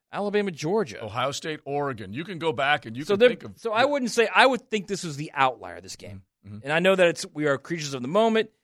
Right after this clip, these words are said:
Speaker 1: and prisoners of the moment, and it's
Speaker 2: But
Speaker 1: easy to say this is what the playoffs are gonna look like, but I think you gotta look at history a little bit.
Speaker 2: But to the very simple point,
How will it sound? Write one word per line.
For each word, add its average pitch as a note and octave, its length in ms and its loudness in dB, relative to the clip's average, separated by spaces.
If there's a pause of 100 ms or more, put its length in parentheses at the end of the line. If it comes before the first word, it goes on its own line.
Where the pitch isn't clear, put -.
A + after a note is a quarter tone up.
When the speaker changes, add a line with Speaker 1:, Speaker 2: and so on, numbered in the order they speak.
(160)
Speaker 1:
and - 100 -20
prisoners G#3+ 340 2
of G#3+ 100 2
the G3+ 60 -2
moment, G3+ 400 4
and C#3+ 100 -2
it's C3 100 -2
Speaker 2:
But E3 60 -4
Speaker 1:
easy G3 200 -2
to F#3+ 80 -2
say F3+ 400 4 (280)
this B2 140 -8
is C3+ 80 -6
what C#3+ 100 -2
the B2 60 -14
playoffs C3 300 0
are - 20 -12
gonna B2 160 -4
look E3 180 0
like, D#3+ 220 2
but A#2 160 -4 (100)
I C3 100 -6
think C#3+ 200 -10
you C3+ 80 -16
gotta C3+ 200 0
look C3 180 -6 (640)
at - 60 -20
history C3 260 -6
a F#2+ 40 -12
little E2+ 160 -20
bit. D#2 140 -20
Speaker 2:
But C3 140 -16
to - 120 -10
the A2 80 -8
very B2 320 -6
simple D3 380 -8
point, F2 420 -14